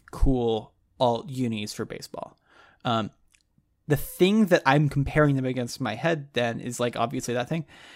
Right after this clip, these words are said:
But I also think about, like, you know those, like,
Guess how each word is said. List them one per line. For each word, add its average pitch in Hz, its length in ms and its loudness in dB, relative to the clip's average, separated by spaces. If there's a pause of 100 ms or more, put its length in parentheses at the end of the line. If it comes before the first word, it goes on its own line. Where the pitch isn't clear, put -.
(180)
But - 180 2
I 151 80 8
also 185 220 6
think 170 260 2
about, 151 220 2
like, - 200 -6 (260)
you 175 100 0
know 226 100 6
those, 190 240 4
like, 165 240 2